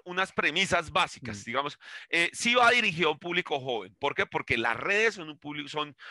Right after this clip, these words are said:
Speaker 1: son una, un, un, un nido de gente joven. Aquí hay más gente joven que gente adulta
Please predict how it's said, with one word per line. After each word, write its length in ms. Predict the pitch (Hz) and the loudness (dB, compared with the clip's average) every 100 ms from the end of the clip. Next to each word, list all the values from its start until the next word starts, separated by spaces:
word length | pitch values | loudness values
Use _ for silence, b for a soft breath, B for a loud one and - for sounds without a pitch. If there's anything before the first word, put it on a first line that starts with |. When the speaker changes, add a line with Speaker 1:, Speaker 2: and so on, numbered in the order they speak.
| B | B
Speaker 1:
son 320 | - 165 165 170 | -2 0 0 -4
una, 320 | 185 185 185 - | -8 0 0 0
un, 300 | 170 175 - | -10 -10 -10
un, 300 | 170 175 175 | -10 -12 -14
un 220 | 170 185 | -12 -6
nido 340 | 208 226 220 - | -2 2 0 2
de 100 | 139 | -2
gente 320 | 135 127 127 | 0 -2 0
joven. 380 | 160 214 127 95 - | 2 4 4 0 -8
Aquí 320 | 95 - 202 | -8 0 2
hay 120 | 226 | 2
más 160 | 185 180 | 2 0
gente 260 | 170 180 | -2 0
joven 220 | 180 185 | 0 -2
que 100 | 180 | 0
gente 240 | 143 123 151 | 0 0 0
adulta 400 | 170 165 - | 0 -2 -4